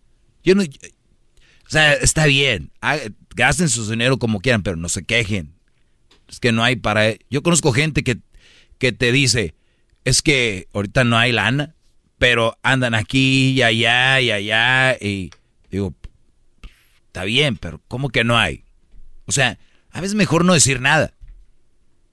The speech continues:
Mejor, ¿para qué te la quieres jugar? Dicen de que no tengo o no hay.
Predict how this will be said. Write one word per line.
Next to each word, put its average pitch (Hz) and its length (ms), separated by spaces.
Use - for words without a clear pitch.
Mejor, 95 400
¿para 123 220
qué 160 280
te 135 100
la 120 120
quieres 147 220
jugar? 135 280
Dicen 123 460
de 107 260
que 113 160
no 123 120
tengo 123 460
o 107 60
no 110 180
hay. 104 300